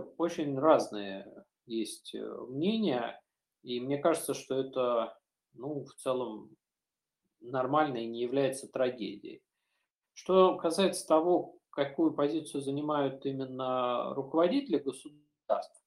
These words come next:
то их задача ещё сложнее. Не просто, э, не противоречить каким-то значимым точкам зрения в,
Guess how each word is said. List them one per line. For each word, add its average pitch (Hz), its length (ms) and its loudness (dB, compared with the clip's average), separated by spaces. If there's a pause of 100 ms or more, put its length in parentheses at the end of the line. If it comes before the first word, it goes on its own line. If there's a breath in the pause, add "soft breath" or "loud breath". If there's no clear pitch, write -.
(540)
то 151 600 6 (1160)
их 185 200 2
задача 180 380 6
ещё 190 240 4
сложнее. 156 680 4 (600)
Не 131 160 -6
просто, 151 1000 8 (560)
э, 127 540 -4
не 127 140 -6
противоречить 131 840 2
каким-то 117 640 -4
значимым 120 540 -4
точкам 117 560 -8 (100)
зрения 120 420 -4 (320)
в, 113 60 -4